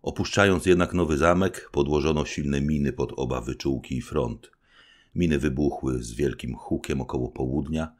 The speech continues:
lecz nie przyczyniły wielkiej szkody Turkom,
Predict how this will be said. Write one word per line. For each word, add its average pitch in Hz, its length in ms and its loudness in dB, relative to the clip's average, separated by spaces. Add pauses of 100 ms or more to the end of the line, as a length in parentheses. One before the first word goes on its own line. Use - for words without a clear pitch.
(460)
lecz - 420 -2
nie 80 200 2
przyczyniły 104 540 2
wielkiej 71 340 0
szkody 65 340 -2
Turkom, 65 580 -4